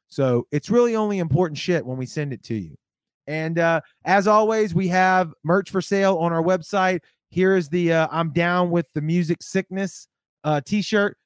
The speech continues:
the Sound two two eight on the front, and We Are New Rock,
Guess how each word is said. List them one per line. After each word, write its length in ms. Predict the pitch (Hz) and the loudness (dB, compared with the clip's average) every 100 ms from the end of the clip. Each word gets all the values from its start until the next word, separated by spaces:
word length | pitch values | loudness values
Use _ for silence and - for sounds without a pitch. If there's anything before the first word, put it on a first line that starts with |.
| _ | _
the 80 | 135 | -10
Sound 320 | - 185 185 | -2 0 2
two 100 | 180 | 0
two 160 | 180 185 | 0 0
eight 100 | 180 | 0
on 100 | 180 | 0
the 60 | 156 | -4
front, 400 | - 185 180 - _ _ | -4 -2 -2 -4 _ _
and 140 | 143 139 | -8 -2
We 160 | 170 | 0
Are 200 | 180 170 | 2 0
New 160 | 175 175 | -2 0
Rock, 420 | 170 170 165 - | 0 0 -2 -8